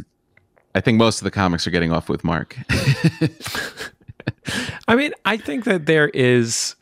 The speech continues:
Speaker 2: an idea that being a friendly comedian is the easy way to go, but, uh, eh, whereas the other,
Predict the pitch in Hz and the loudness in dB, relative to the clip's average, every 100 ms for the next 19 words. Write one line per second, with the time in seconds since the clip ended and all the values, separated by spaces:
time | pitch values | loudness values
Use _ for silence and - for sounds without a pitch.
0 | - 113 104 98 98 101 _ - 107 104 | -4 0 0 0 0 -2 _ -2 -2 -2
1 | 92 175 160 110 101 101 95 98 101 98 | -2 4 4 4 2 0 -2 0 2 2
2 | 95 - - - - - - - - - | -2 -8 -16 -18 -20 -20 -20 -20 -20 -20
3 | - _ _ _ _ _ 156 127 175 185 | -20 _ _ _ _ _ -6 2 4 6
4 | 180 139 - 139 131 131 - 123 120 117 | 6 4 4 2 4 2 2 4 6 6
5 | 107 104 98 95 107 - 117 113 110 95 | 4 2 0 0 -4 0 0 2 2 0
6 | 92 90 - 147 113 78 76 87 - _ | 0 -2 -2 0 0 -2 -8 -12 -16 _
7 | _ _ - 131 - 151 147 139 - _ | _ _ -10 -10 0 4 4 4 0 _
8 | _ _ - 156 - - 156 147 143 143 | _ _ -12 -12 -6 0 0 4 6 8
9 | 139 131 120 - 131 127 - 131 127 120 | 8 6 2 0 0 0 0 0 4 4
10 | 113 110 - | 4 4 0